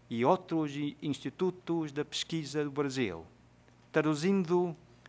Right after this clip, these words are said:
a solidariedade, a amizade e o companheirismo entre os nossos dois países neste momento adverso. O recém-encerrado vigésimo Congresso Nacional do Partido Comunista de China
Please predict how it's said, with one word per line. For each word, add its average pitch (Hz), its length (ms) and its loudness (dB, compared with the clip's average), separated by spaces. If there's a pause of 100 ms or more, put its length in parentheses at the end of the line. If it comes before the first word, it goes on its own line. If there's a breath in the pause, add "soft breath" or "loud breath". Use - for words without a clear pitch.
(100)
a 135 40 -2
solidariedade, 170 920 4 (580)
a 139 60 2
amizade 151 680 4 (480 soft breath)
e 151 80 2
o 147 80 0
companheirismo 160 1000 2 (220)
entre 143 240 0
os 135 220 -4
nossos 147 560 -2
dois 156 320 0
países 147 640 -4 (240 loud breath)
neste 135 260 -2
momento 143 680 -4 (460)
adverso. 123 640 0 (1600 loud breath)
O 170 80 0
recém-encerrado 190 840 2
vigésimo 175 540 2
Congresso 170 520 0
Nacional 160 600 0
do 147 80 -8
Partido 151 420 0
Comunista 151 400 -2
de 131 100 -6
China 170 520 0